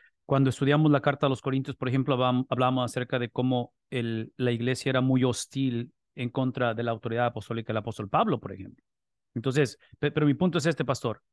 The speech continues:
y estas son las par-, cosas que se nos olvidan hasta cierta manera, y por eso la importancia de recordar que en la interpretación de la Biblia tenemos que regresar a la intención original del autor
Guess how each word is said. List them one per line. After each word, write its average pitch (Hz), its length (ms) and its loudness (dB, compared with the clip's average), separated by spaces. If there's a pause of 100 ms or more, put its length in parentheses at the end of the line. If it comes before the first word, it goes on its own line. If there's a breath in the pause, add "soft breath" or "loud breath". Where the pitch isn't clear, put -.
(140)
y 135 140 2
estas 127 160 -2
son 151 80 0
las 135 100 -2
par-, 143 240 0
cosas 135 240 -2
que - 100 -12
se 123 80 -6
nos 117 180 -6
olvidan 120 360 -2
hasta 107 140 -10
cierta 127 200 -6
manera, 135 300 0
y 131 80 -6
por 131 160 0
eso 151 160 0
la 196 80 2
importancia 143 800 0 (440 soft breath)
de 120 100 0
recordar 117 460 0
que - 80 -2
en 143 40 2
la 135 40 2
interpretación 113 480 -4
de 156 60 0
la 180 80 4
Biblia 131 420 0
tenemos 123 280 -10
que 156 100 -4
regresar 143 640 0 (300)
a 117 120 -2
la 110 220 -4
intención 110 400 -4
original 131 340 0
del 151 120 0
autor 151 340 0